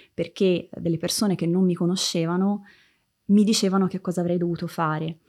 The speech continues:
volevano che io mi accanissi. Morale della favola, i giorni in ospedale sono stati terribili.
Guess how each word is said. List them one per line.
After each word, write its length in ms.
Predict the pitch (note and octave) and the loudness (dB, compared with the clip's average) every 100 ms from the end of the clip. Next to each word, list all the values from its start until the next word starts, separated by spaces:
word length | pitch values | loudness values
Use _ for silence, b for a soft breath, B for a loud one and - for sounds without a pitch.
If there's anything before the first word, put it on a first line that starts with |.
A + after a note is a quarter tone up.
| b E3+ | b 2
volevano 420 | A#3 A#3+ A#3 A#3+ | 6 6 6 4
che 120 | F#3+ | 2
io 100 | F#3 | 2
mi 80 | F3+ | 0
accanissi. 680 | E3 - D#3 D3+ - - F2 _ _ _ b b b b b b b _ | -2 -2 -2 -2 -6 -12 -14 _ _ _ b b b b b b b _
Morale 320 | F#3+ A3+ A#3+ | 4 6 6
della 180 | G3 G#3 | 6 2
favola, 920 | A3 G3+ G3+ G#3+ A3+ A3 G3 F3 E3+ | 2 2 4 4 6 6 6 4 0
i 80 | - | -2
giorni 280 | F3 G#3 G3 | 0 2 2
in 60 | F#3 | 2
ospedale 440 | F#3 F#3+ F#3+ G#3+ | 0 0 2 2
sono 180 | G3 E3+ | 0 -2
stati 440 | - E3+ E3 - | -2 -4 -4 -8
terribili. 960 | - F3+ E3+ F3 F#3 G3 B3+ B3 _ | -2 -2 0 -2 0 2 2 0 _